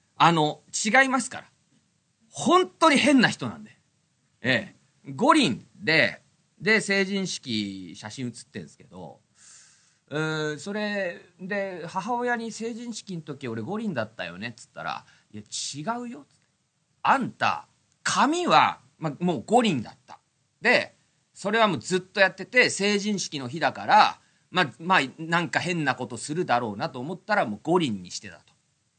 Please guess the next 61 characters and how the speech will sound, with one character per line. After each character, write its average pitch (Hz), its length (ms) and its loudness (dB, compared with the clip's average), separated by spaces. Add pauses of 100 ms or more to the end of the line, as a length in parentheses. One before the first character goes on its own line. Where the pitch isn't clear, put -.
(120)
う 107 100 -6
ん、 107 60 -2
伸 120 100 -2
び 110 100 -8
て 98 120 -14
き - 80 -18
て 98 100 -20
た 85 140 -14
や 98 160 -6
つ - 180 -16
を。 - 220 -10 (380)
で、 208 360 2 (800)
そ - 300 -8
こ 349 120 -2
ま 339 140 6
で 247 80 2
は 151 140 4
お 147 80 0
母 214 240 6
さ 127 160 0
ん 113 100 -6
も、 147 320 -2 (240)
あ 110 180 -6
の、 104 560 -10 (1400)
考 156 100 2 (220)
え 143 60 2
の 110 60 -8
範 190 300 4
疇 95 160 -14
だ - 80 -20
っ - 20 -20
た。 - 160 -20 (800)
で、 208 340 2 (520)
目 359 260 4
離 156 260 2
し - 100 -6
た 110 160 -2
ら、 107 360 2
な 160 180 0 (140)
ん 480 60 -16
か - 180 -4
す - 200 -8
る 117 140 -4
な 135 140 0
っ 156 40 -10
て - 200 -14
思 107 200 -6
っ 113 60 -14
て 107 80 -20
た - 160 -16
か 87 140 -16
ら、 76 200 -12
ず 269 140 -2
っ 302 60 -6 (240)
と 370 120 0
目 370 120 0
離 139 320 0
さ 147 120 -8
な 98 120 -6
か - 100 -20
っ - 40 -20